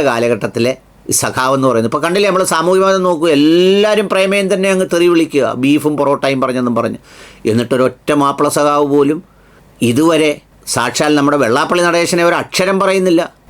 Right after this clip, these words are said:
അദ്ദേഹം ഇപ്പോ ഒരു പ്രത്യയശാസ്ത്ര ഗുരുവായി മാറിയിരിക്കുന്ന ഒരു കാലത്ത്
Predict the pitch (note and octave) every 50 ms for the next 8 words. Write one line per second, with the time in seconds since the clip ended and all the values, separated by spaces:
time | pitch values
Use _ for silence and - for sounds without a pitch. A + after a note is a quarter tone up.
0 | - - - - - A#2+ A#2+ B2 D#3+ E3+ E3+ F#3+ F#3 F#3 F3 - - - _ _
1 | - - - D3 C3+ B2+ E3 F3 F3+ F3+ F3+ - - _ _ _ _ - C3+ C#3
2 | D3+ E3+ F3 F3 E3+ - - _ _ _ - - - - - C3+ C3+ - F#3+ G3
3 | F#3+ - G3+ G3+ F#3+ - G3+ G3+ F#3+ F3 E3+ D#3+ F3 F#3+ F#3 F#3 G3 G3 F3 F3
4 | E3 E3+ F3+ F3+ F3+ F3+ E3 F#3+ F3 F#3 F#3 F#3 D#3+ E3 D#3+ F3 F3 D3 - F3